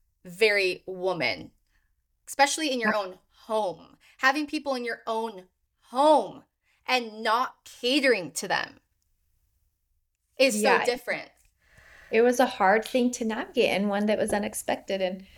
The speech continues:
Speaker 2: I had felt like that way even weeks prior, like, leading up to the birth, like, "Okay, is everything ready?" Like, constantly. And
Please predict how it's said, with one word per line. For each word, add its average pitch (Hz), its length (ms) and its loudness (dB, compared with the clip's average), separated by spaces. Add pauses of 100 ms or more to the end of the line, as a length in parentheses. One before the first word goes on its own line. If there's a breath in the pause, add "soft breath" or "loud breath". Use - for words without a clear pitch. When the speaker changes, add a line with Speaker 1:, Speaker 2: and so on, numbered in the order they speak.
(180 loud breath)
Speaker 2:
I 233 80 2
had 302 180 -2
felt 247 160 0
like - 300 -6
that 233 240 0
way 220 180 0
even 226 540 -4 (380)
weeks 233 360 -2
prior, 202 480 2
like, 202 240 -2
leading 214 320 -2
up 285 160 2
to - 120 -8
the 233 100 2
birth, 330 340 2
like, 202 180 2
"Okay, 214 240 -10
is 196 140 -8
everything 226 420 -2
ready?" 214 200 2
Like, 220 160 4
constantly. 254 800 0
And 190 240 -4